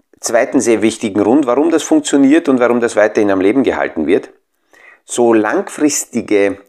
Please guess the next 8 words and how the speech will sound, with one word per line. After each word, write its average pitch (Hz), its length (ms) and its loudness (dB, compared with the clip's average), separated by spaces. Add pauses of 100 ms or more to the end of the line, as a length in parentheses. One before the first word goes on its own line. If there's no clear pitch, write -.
Verträge, 101 1000 0
und 98 160 -4
wenn 98 160 0
heute 92 220 -2
ein 90 100 -2
zwanzigjähriger 101 1000 -2 (680)
junger 95 240 -4
Mensch 92 380 -2